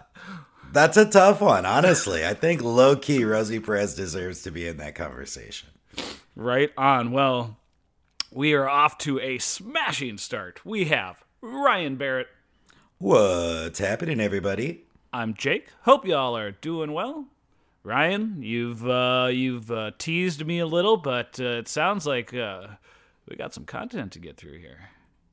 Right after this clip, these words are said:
Speaker 1: Oh, yeah, absolutely.
Speaker 2: Okay.
Speaker 1: Um, so, uh,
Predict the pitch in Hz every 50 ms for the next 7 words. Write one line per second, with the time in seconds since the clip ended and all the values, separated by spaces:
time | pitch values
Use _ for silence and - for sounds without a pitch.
0 | _ _ _ _ _ - 82 110 117 110 87 71 69 71 82 82 - - 95 85
1 | 87 87 - - 60 58 - _ - - - 98 131 160 123 110 - _ _ -
2 | 110 113 113 104 90 80 69 60 - - _ _ _ _ _ _ - - _ _
3 | _ _ _ _ _ - - - - - 165 151 151 147 143 143 139 139 - -
4 | - _ _ _ _ _ _ _ _ _ _ _ _ _ _ _ _ _ _ _
5 | _ _ _ _ _ _ _ _ - 139 160 156 151 151 139